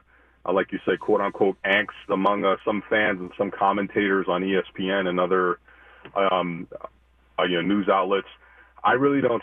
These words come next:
see what all the vitriol is about. I mean, this is a team, like we've talked about before, they're in win now mode. And the only surefire thing outside of Drew Brees, which, I mean, at least, you know, they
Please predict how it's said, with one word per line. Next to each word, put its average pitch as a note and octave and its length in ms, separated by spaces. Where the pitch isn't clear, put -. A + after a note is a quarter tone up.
see C3 160
what G2 520
all G#2 160
the F#2 100
vitriol F#2 640
is D#2+ 100
about. F2 400
I F#2 80
mean, F#2 300
this A2 300
is C3+ 60
a A#2+ 80
team, A2 400
like F#2 260
we've A2 180
talked C3 200
about G#2+ 200
before, G2+ 400
they're C#3 220
in C3 160
win A2+ 240
now G2+ 220
mode. D#2+ 320
And F#2+ 360
the G2 120
only B2 260
surefire A#2+ 580
thing A2 260
outside E3 400
of C#3+ 100
Drew B2+ 220
Brees, F#2+ 340
which, G#2 300
I - 20
mean, G#2+ 160
at G#2 80
least, C3 240
you B2 100
know, A#2 180
they G#2 160